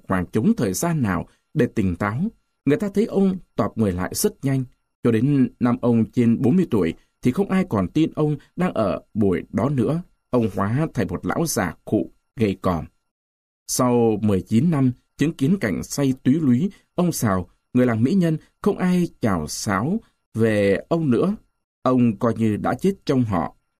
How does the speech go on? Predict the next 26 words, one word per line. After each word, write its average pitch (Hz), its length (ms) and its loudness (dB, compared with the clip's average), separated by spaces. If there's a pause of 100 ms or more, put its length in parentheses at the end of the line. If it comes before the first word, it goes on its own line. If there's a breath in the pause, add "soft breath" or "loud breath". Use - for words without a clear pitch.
(120)
Mặc 110 200 0
dầu 98 300 0 (220 soft breath)
cứ 131 320 2
gà 104 200 -2
gáy 117 220 0 (160)
tan 127 240 0 (240 soft breath)
là 110 140 2
đã 127 380 0
thấy 135 140 0
ông 143 220 0 (240 loud breath)
ngất 247 260 0
ngưởng 110 280 2
ở 110 100 0
đầu 98 180 0
xóm, 110 340 0 (320)
hai 175 160 0
tay 151 320 0
cầm 80 260 -2 (200)
hai 147 180 0
khòn 95 260 -4
đá 110 280 0 (240 soft breath)
như 180 120 2
là 127 120 0
để 110 180 0
sẵn - 220 0
sàng 98 280 -2